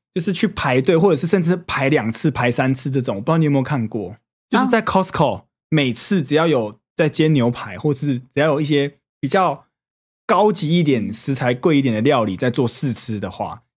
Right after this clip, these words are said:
Speaker 1: 基本上那个排一定都是排转弯，就是它一条直线排不完，
Speaker 2: 嗯。
Speaker 1: 一定是排到转弯，
Speaker 2: 嗯。
Speaker 1: 甚至有的扯一点的还要绕一圈。
Speaker 2: 嗯。
Speaker 1: 那我每次看到这种，我就会，我有看过那种是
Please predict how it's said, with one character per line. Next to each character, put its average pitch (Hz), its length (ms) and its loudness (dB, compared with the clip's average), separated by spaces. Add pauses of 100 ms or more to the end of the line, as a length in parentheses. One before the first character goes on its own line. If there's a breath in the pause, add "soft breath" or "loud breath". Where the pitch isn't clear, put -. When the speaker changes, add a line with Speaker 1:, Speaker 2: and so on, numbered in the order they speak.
Speaker 1:
基 190 140 0
本 160 100 2
上 156 100 2
那 165 60 2
个 143 80 2
排 110 240 -6
一 123 40 -4
定 139 100 0
都 143 60 2
是 143 80 0
排 101 220 -8
转 85 360 -6
弯， 92 340 -10
就 165 120 -2
是 170 60 4
它 151 140 -2
一 196 100 -4
条 113 240 -4
直 110 220 -8
线 123 220 0
排 101 140 -4
不 226 80 0 (120)
完， 98 140 -2
Speaker 2:
嗯。 95 40 -14
Speaker 1:
一 127 40 -8
定 165 120 2
是 170 60 0
排 143 120 0
到 131 100 2
转 92 320 -2
弯， 98 280 -6 (120)
Speaker 2:
嗯。 226 120 2
Speaker 1:
甚 208 100 4
至 196 80 2
有 156 120 4
的 127 100 2
扯 123 400 0
一 156 60 4
点 139 140 2
的 104 60 -4
还 107 100 -6
要 127 80 2
绕 143 240 2
一 123 60 2
圈。 92 360 -2 (140)
Speaker 2:
嗯。 196 420 -2
Speaker 1:
那 240 100 4
我 226 40 4
每 190 100 4
次 170 120 0
看 208 140 2
到 196 40 0
这 202 80 2
种， 151 120 2
我 127 80 2
就 165 120 2
会， 175 380 2 (480)
我 214 80 6
有 185 60 4
看 180 260 0
过 170 140 4
那 165 80 4
种 120 180 0
是 127 220 -2